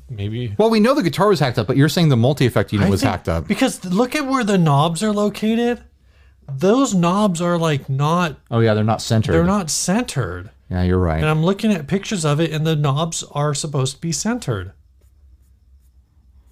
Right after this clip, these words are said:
Speaker 1: Even on, like, one of the ones, the Zoom G three, which this isn't a G three, this is a G three X, it says on the panel.
Speaker 2: Right, right.
Speaker 1: But on the G three, the knobs are centered. Like, each, this, each one of these is a separate effects bank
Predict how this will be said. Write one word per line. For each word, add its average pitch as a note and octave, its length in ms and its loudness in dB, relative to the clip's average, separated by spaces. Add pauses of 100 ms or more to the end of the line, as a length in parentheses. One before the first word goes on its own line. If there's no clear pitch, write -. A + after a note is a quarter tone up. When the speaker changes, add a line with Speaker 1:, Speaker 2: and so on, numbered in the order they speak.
Speaker 1:
Even A3 280 2
on, B3 200 2
like, F#3+ 260 0
one D#3+ 340 0
of F3+ 80 2
the F3 80 2
ones, E3+ 340 0
the D3 120 0
Zoom D3+ 360 2
G C#3+ 180 0
three, E3 380 0
which C3 340 -4
this C3+ 240 -6
isn't D#3 300 -2
a C#3 80 0
G G#2 300 -4
three, A2 260 -4
this C#3 180 -2
is C3 120 -4
a A#2+ 60 -6
G A2 200 -6
three A2 240 -6
X, D#3 300 -4
it - 80 -12
says A#2 240 -8
on G#2+ 80 -8
the G2+ 80 -6
panel. D3+ 260 -2
Speaker 2:
Right, B2 280 2
right. G#2 340 2 (180)
Speaker 1:
But C3+ 100 -4
on C#3 140 2
the C#3 120 4
G A#2+ 200 -4
three, G3+ 300 -2
the C#3+ 100 0
knobs A2+ 380 -4
are C#3 80 -2
centered. B2 640 -6
Like, A#2+ 260 -6
each, F3+ 460 -4 (420)
this, E3+ 320 -2
each F3+ 360 -2 (260)
one D3+ 280 0
of F3+ 140 -2
these F3 300 -2
is C#3+ 180 -4
a C#3+ 100 2
separate D3 480 -2
effects D3 420 -4
bank G#2 460 -8